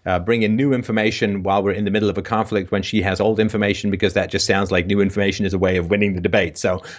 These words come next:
with the information and knowledge that she was working from, she was completely right. And I do have a note in my brain to bring up some of the, uh, stuff, but I need some diagrams and draw it out and all that kind of stuff. So that's a very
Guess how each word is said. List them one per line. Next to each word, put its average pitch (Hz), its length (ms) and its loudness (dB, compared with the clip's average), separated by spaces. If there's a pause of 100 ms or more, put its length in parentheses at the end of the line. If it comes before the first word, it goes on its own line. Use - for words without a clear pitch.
(120)
with 135 160 0
the 135 120 2
information 139 540 0
and 113 100 0
knowledge 117 360 2
that 113 120 -4
she - 120 -8
was 113 140 -2
working 117 300 0
from, 131 240 0
she - 140 -4
was 101 100 -2
completely 107 400 -2
right. 110 300 0 (340)
And 87 160 -2
I 90 60 0
do 92 140 -2
have 90 180 0
a - 20 0
note 87 300 0
in 90 80 -2
my 85 120 0
brain 92 380 0 (340)
to 101 140 0
bring 92 240 0
up 85 180 0
some 90 220 -2
of 82 160 -6
the, 85 220 0
uh, 82 100 2
stuff, 85 340 0
but 95 120 0
I 92 60 2
need 95 200 0
some 90 180 -4
diagrams 87 560 0
and 90 80 -2
draw 85 200 0
it 85 80 2
out 82 240 0
and 82 240 -4
all 87 140 -2
that 85 120 2
kind 87 140 -2
of 85 60 -4
stuff. 78 220 -4
So 85 200 0
that's 87 240 2
a 87 40 0
very 87 320 2